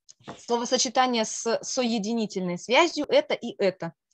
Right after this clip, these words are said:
И эти двандвы бывают двух видов.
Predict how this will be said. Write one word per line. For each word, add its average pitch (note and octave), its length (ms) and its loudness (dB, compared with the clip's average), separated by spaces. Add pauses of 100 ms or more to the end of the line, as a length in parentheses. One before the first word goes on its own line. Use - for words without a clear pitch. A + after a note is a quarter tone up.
(520)
И C4 80 0
эти C#4 220 2
двандвы A3 500 4
бывают G3+ 440 0
двух A3 280 -6
видов. F#3 380 0